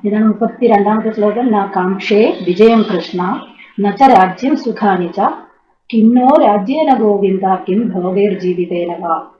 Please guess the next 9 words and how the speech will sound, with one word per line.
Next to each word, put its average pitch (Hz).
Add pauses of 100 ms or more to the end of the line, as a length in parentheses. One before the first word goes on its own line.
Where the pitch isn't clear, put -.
(1000)
അല്ലയോ 208
കൃഷ്ണ, 226
സ്വജന 208
മഹത്താലുള്ള 220 (340)
ജയത്തെയും 220 (300)
രാജ്യത്തെയും 196 (340)
സുഖങ്ങളെയും 202
ഞാൻ 190
ഇച്ഛിക്കുന്നില്ല. 185